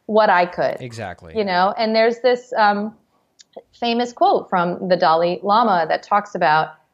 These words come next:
Speaker 1: how the Western woman will save the world. And, you know, woman being a very, um, general <laughs> term, you know, and, and so my sense coming back was like, yes, Westerners, maybe particularly women, I don't know,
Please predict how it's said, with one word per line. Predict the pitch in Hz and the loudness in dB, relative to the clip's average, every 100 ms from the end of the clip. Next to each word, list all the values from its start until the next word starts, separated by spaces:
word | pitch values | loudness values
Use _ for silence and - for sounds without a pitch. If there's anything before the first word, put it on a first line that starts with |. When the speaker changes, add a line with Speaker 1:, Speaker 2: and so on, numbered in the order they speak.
| _ | _
Speaker 1:
how | 185 175 | 0 2
the | 180 | 2
Western | 170 165 190 165 160 160 - | 2 0 -4 -6 -8 -14 -4
woman | 190 285 180 143 | -2 0 -2 -4
will | 170 165 | -6 -2
save | 175 156 156 | 0 0 0
the | 160 | -4
world. | 151 139 139 64 - - _ _ _ - | -2 0 0 -2 -4 -10 _ _ _ 0
And, | 175 170 160 160 - | 2 2 -2 -6 -6
you | 190 | -2
know, | 170 156 151 160 - _ _ _ - - _ - - - | 2 2 2 -2 -12 _ _ _ -20 -20 _ -18 -16 -8
woman | 165 156 143 139 | -2 0 0 0
being | 139 135 | 2 2
a | 139 | 0
very, | 143 135 139 - | 2 2 0 0
um, | 160 135 135 139 | 0 0 0 -2
general | - 151 151 | 0 2 2
<laughs> | 160 | 2
term, | 277 214 156 - - - - | 2 2 0 -6 -18 -14 -2
you | 214 | 0
know, | 165 | 2
and, | 165 190 180 | 2 0 0
and | 185 | -2
so | 175 | 0
my | 185 170 | 0 0
sense | - 277 392 - _ _ _ _ _ | 0 0 0 -6 _ _ _ _ _
coming | - 214 190 | -6 -4 0
back | 202 254 269 | 2 0 0
was | 185 175 | -2 0
like, | 165 156 - _ | -2 -2 -10 _
yes, | 202 285 226 - - _ _ _ - | 0 2 0 -4 -18 _ _ _ -10
Westerners, | 180 196 370 - - 202 156 131 139 190 - | -2 2 0 -2 -6 -6 -6 -8 -8 -10 -10
maybe | 196 196 214 240 | -4 -2 -2 -2
particularly | 247 247 240 196 185 170 | -2 -2 -4 0 2 2
women, | 165 156 160 | 0 -2 -2
I | 147 | -2
don't | 139 135 | -2 -2
know, | 127 123 185 | 0 2 2